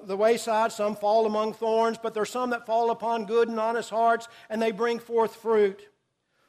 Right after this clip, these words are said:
Well, Jesus explains the parable, and what does he say in verse eleven?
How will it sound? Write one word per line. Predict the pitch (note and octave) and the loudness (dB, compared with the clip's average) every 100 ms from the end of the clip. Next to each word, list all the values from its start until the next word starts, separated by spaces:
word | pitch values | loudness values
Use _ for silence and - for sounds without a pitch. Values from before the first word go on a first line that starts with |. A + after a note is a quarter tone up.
| _ _ - | _ _ 0
Well, | C4 C4 C4 _ _ _ _ - | 2 0 -4 _ _ _ _ -12
Jesus | B3+ E4+ D4+ B3+ | -4 -2 -2 -2
explains | A3 - - C4 C#4+ C4 | -4 -6 -4 0 2 0
the | G#3 | -4
parable, | - A3+ B3 B3 | -6 -4 -2 0
and | |
what | C4+ | 0
does | C4 | -2
he | A#3+ | -6
say | - B3+ | -6 -4
in | A3+ | -2
verse | G#3+ G#3 G#3 | 0 -2 -2
eleven? | G#3 G#3+ G3+ G#3 | -2 0 0 -4